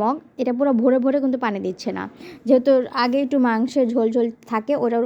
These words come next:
ওটার সাথে রান্না করে, তাই ওই পরিমাণ পানি লাগে না। আর দমে রান্নার চেষ্টা করবেন, দমে রান্নার চেষ্টা করবেন। এটা নিচে একটা তাওয়া দিয়ে দিবেন,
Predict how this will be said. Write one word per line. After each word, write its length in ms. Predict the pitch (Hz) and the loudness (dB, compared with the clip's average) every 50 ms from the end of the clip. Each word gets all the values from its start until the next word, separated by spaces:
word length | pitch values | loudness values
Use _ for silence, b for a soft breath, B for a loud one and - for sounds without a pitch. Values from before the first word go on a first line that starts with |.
| - - | -2 -4
ওটার 160 | 262 247 269 285 | -6 -6 -4 -4
সাথে 140 | 277 285 285 269 | -2 -2 0 0
রান্না 180 | 254 254 277 277 285 | 0 0 0 0 -2
করে, 140 | 330 381 392 - | -2 -4 -2 -4
তাই 100 | - 240 233 | -4 -4 -4
ওই 60 | 226 - | -2 0
পরিমাণ 200 | 254 240 233 233 226 226 | 0 0 2 0 0 0
পানি 140 | 226 214 220 226 233 | 0 0 2 2 2
লাগে 160 | 247 233 240 185 | 0 0 -2 -4
না। 40 | 175 - B B B B B B | -6 -8 B B B B B B
আর 60 | 214 208 208 | -2 2 4
দমে 180 | 262 262 285 311 311 | 4 4 4 4 2
রান্নার 200 | 294 269 247 247 262 | 2 0 0 0 -2
চেষ্টা 240 | 240 - - 254 247 247 | -4 -4 -6 -6 -4 -2
করবেন, 200 | 247 233 311 339 339 254 | -2 0 0 0 0 0
দমে 160 | 240 226 247 254 | 0 0 0 0
রান্নার 220 | 262 254 247 247 254 | 0 0 -2 -2 -4
চেষ্টা 180 | 277 - - 277 269 | -6 -4 -4 -4 -2
করবেন। 220 | 302 294 320 381 453 - B B B B B | 0 0 0 0 -4 -4 B B B B B
এটা 120 | B 247 240 247 | B 2 2 4
নিচে 140 | 262 254 277 269 | 4 2 2 0
একটা 120 | 285 269 - 254 | 0 0 0 2
তাওয়া 180 | 262 269 285 254 | 2 2 2 2
দিয়ে 120 | 277 277 262 214 | 2 2 2 0
দিবেন, 160 | 202 180 175 | -2 -2 -2